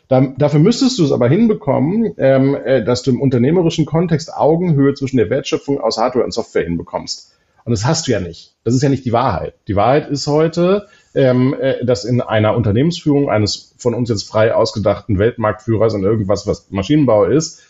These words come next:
ähm, eben die gesamte Führung sozialisiert ist, ähm, und dahin aufgestiegen ist, wo sie sich heute befindet, weil sie besonders gut Hardware hergestellt haben.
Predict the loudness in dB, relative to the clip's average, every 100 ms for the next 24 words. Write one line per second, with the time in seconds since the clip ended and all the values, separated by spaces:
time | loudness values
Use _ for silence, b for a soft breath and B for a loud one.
0 | b -2 2 4 2 0 B B -2 2
1 | 2 2 -2 0 0 2 2 2 -2 0
2 | 2 2 2 2 2 0 -4 -2 0 0
3 | 0 0 2 2 2 2 0 -2 -2 0
4 | -4 0 0 0 0 0 2 2 2 0
5 | 0 0 -2 -6 -2 0 0 -2 -4 -4
6 | -2 0 -2 -2 -4 0 2 2 2 0
7 | 0 0 2 0 -2 -2 -2 0 0 0
8 | -2 -4 -2 -2 -2 -4